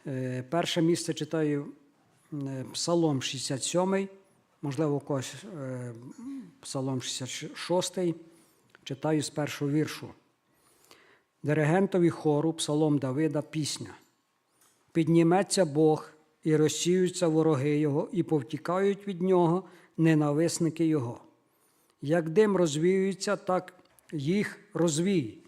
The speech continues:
Як віск топиться від вогню, так згинуть грішники перед лицем Божим. А праведники будуть радіти і будуть веселитися перед Богом,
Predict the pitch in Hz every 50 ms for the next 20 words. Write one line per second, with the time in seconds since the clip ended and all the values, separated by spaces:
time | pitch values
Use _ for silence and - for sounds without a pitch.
0 | - _ _ _ - 143 160 160 156 - 156 160 214 233 196 - - - - -
1 | 180 185 185 180 202 185 - - 185 180 170 160 175 165 151 156 160 156 135 143
2 | 170 196 208 208 208 - 170 196 185 147 139 131 135 135 165 196 196 196 175 139
3 | 131 101 117 151 156 156 - - 170 160 160 - 185 185 - - - - - -
4 | _ _ _ - 165 165 160 160 139 139 151 151 151 - - 180 180 180 170 143
5 | 156 196 190 160 123 123 117 95 87 - - _ _ _ _ _ _ _ _ _
6 | _ _ _ _ _ _ _ _ - 160 156 - - 170 175 180 180 190 190 185
7 | 196 180 - 196 185 160 180 190 170 175 175 - 160 160 170 156 139 160 185 185
8 | 185 190 185 175 165 151 160 180 170 180 170 165 156 165 160 - 165 160 160 170
9 | 190 185 190 190 165 - 196 170 - - 180 175 175 170 156 151 160 165 156 131
10 | 113 123 113 110